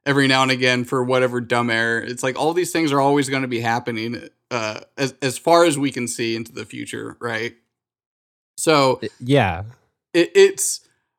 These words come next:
Speaker 1: until they figure out how the brain, 'cause everyone has, like, a brain fart every now and again, and you're like, "What, what the hell was I thinking?" And then you kinda, like, reorient yourself, and then, you know, you, you pick up from where you left off and you continue about your day. But it's like, something like that for a computer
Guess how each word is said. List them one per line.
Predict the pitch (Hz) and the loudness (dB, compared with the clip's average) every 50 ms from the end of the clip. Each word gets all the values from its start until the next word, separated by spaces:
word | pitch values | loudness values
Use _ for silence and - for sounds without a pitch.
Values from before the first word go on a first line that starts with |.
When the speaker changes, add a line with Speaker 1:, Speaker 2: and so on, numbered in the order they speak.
| _ _ _ | _ _ _
Speaker 1:
until | 160 160 165 147 - - 180 180 196 208 208 196 | 2 2 2 0 -4 0 4 6 6 6 6 4
they | 196 190 | 2 2
figure | 170 175 - 190 185 170 165 151 143 | 0 2 -2 -2 0 2 2 4 4
out | 143 147 147 143 139 123 - - | 4 6 6 4 4 2 -2 -6
how | - 147 147 147 151 156 156 151 147 | 0 2 4 6 6 6 6 4 4
the | 135 139 | 2 0
brain, | 127 123 143 139 135 | 0 2 0 0 2
'cause | 131 131 131 | 0 0 0
everyone | 151 165 202 214 214 208 | 4 6 6 6 6 6
has, | 190 185 180 170 | 4 4 2 2
like, | 175 160 | 0 -2
a | 147 | -2
brain | 131 123 - 139 143 147 147 | -4 0 0 2 4 4 4
fart | 139 - 135 123 120 117 | 2 2 0 0 2 0
every | 113 113 113 117 | -2 -2 -4 -4
now | 117 117 113 110 | -4 -4 -4 -4
and | 107 107 | -4 -6
again, | 107 117 120 117 113 104 110 | -8 -8 -8 -6 -6 -8 -8
and | 117 117 120 | -8 -8 -8
you're | 123 120 | -6 -6
like, | 110 110 110 107 | -6 -6 -6 -4
"What, | 135 156 143 - | -4 -4 -2 -4
what | - - | -2 0
the | 170 | 4
hell | 156 160 160 | 4 4 4
was | 151 143 | 4 2
I | 139 123 | 0 0
thinking?" | 117 123 120 117 117 110 110 110 | 0 -2 -4 -4 -4 -6 -6 -6
And | 120 120 120 | -6 -6 -4
then | 120 120 | -4 -4
you | 117 117 113 98 - | -4 -6 -8 -8 -8
kinda, | - 139 131 120 117 | -6 -4 -4 -2 -2
like, | 113 110 110 113 | -4 -4 -4 -2
reorient | 139 147 143 139 139 135 135 131 113 | 0 2 4 4 4 2 2 0 -2
yourself, | 117 120 123 117 - 139 123 120 123 120 - - | -2 -4 -4 -2 0 0 0 0 0 -2 -4 -4
and | 120 117 | -4 -4
then, | 104 104 101 107 120 117 - | -4 -6 -6 -8 -10 -14 -12
you | - 123 117 | -10 -8 -6
know, | 92 87 90 | -6 -8 -8
you, | 90 110 117 - _ | -10 -14 -14 -16 _
you | 135 - | -12 -2
pick | - 160 147 | 0 2 2
up | 156 147 - | 2 0 0
from | - 143 139 | -2 -4 -2
where | 131 131 | -2 -2
you | 127 123 | -2 -2
left | 120 107 107 - | -2 -4 -4 -4
off | 117 113 110 - - | -4 -4 -4 -6 -8
and | 120 123 | -10 -10
you | 110 107 110 | -10 -12 -14
continue | - - - 120 120 - 127 120 117 | -14 -8 -8 -6 -4 -4 -4 -4 -4
about | 113 113 113 82 | -4 -4 -4 -6
your | 67 98 110 | -6 -10 -10
day. | 117 117 104 98 98 - - _ _ _ _ _ _ _ _ - | -8 -6 -6 -6 -8 -8 -12 _ _ _ _ _ _ _ _ 2
But | 147 | 2
it's | 151 156 131 - | 2 2 2 2
like, | 165 147 135 131 - | 2 2 2 2 0
something | - 196 214 214 196 | 0 0 2 2 2
like | 160 139 143 | 2 2 4
that | 147 147 165 185 139 - | 4 4 4 4 2 0
for | 165 151 | -4 -4
a | |
computer | - 139 123 - - 226 240 196 160 131 123 123 120 | -4 -4 -8 -4 -2 0 2 4 4 2 2 0 -4